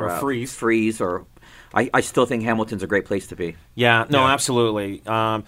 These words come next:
Speaker 1: so I, I don't see, I don't see, uh, a correction happening, and that's what I know, uh, the Liberal government is worried about. <clears throat> I think it'll just, it'll just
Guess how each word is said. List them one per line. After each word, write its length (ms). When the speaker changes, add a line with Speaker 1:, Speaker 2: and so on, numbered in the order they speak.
Speaker 1:
so 180
I, 320
I 100
don't 220
see, 540
I 100
don't 160
see, 460
uh, 300
a 80
correction 480
happening, 680
and 160
that's 240
what 220
I 160
know, 400
uh, 680
the 480
Liberal 400
government 560
is 260
worried 300
about. 380
<clears throat> 200
I 140
think 200
it'll 200
just, 320
it'll 180
just 360